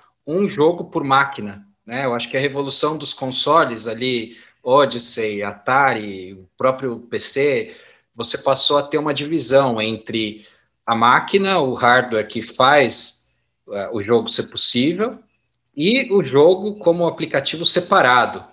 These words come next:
né? Eu acho que a, a indústria muda quando você tem essa divisão. Uma, uma era um produto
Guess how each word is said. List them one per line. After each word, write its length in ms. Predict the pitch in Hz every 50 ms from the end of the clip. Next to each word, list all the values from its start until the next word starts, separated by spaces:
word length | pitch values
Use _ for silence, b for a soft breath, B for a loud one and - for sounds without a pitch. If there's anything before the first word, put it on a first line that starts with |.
| _ -
né? 220 | 107 113 123 120
Eu 100 | 110 113
acho 160 | 117 - - -
que 260 | 143 143 143 B B B B B B -
a, 300 | 131 120 135 131 131 139
a 60 | 139
indústria 400 | 143 131 160 165 - - 214 202
muda 380 | 180 151 151 160 202 190 214 208
quando 240 | 214 - 185 185 170
você 260 | 175 175 - 190 180
tem 240 | - - 165 165 165
essa 240 | 165 - - 175
divisão. 640 | 156 139 156 160 180 170 - - 143 143 139 123 117
Uma, 280 | 120 127 139 139 131 135
uma 280 | 135 135 131 135 143 147
era 140 | 143 147 147
um 240 | 147 147 143 135
produto 680 | 120 - - 135 120 123 135 - - 143 131 120 - -